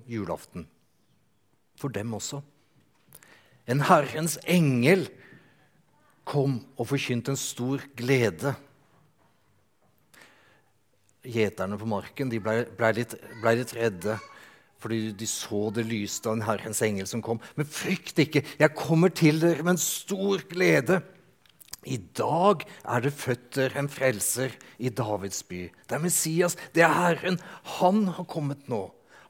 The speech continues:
Han er den som det står om i Gamle Testamentet, som nå har kommet. En stor, stor glede. Nå var dagen kommet. Nå gikk løftene i oppfyllelse. Nå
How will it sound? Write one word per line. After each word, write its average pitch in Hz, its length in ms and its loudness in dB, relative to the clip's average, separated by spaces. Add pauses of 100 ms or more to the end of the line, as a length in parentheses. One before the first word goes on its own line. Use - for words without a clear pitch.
(240)
Han 220 300 0 (260)
er 185 180 4
den 156 260 8 (220)
som 160 160 2
det 170 140 2
står 143 580 2
om 180 120 0
i 185 40 -2
Gamle 165 240 2
Testamentet, 170 440 0 (100)
som 190 240 8 (180)
nå 135 300 2
har 151 180 -2
kommet. 107 540 -2 (340)
En 123 120 0
stor, 190 680 0
stor 135 480 -4 (160)
glede. 101 540 2 (340)
Nå 170 400 6
var 165 160 4
dagen 117 400 4
kommet. 110 400 0
Nå 170 540 8 (180)
gikk 165 320 6
løftene 127 560 2
i 123 80 0
oppfyllelse. 107 800 -4 (320)
Nå 143 380 6